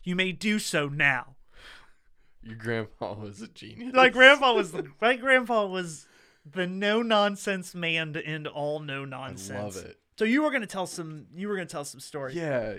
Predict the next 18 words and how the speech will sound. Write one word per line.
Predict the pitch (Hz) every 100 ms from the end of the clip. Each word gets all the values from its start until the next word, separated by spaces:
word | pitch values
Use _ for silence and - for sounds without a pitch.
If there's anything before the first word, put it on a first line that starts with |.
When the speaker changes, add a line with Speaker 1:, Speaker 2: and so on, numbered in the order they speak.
| -
Speaker 2:
yeah. | 107 117 104
So, | 98 - 120 113 113 113 110 101 -
um, | 95 104 101 98 95 90 - -
when, | 123 117 113 107 98 - _
when | 87 110
I | 104 117
was | 117 107
in | 104
the, | 95 92 85 -
a | 78
similar | - 110 98 90 90
stage | - - 90 87 90
of | 85
my | 90 85
life, | 82 76 76 78 - -
um, | - 87 71 62 65 127 -
pre-home | - 123 117 110 95 92 92 87
ownership, | 87 85 - 73 -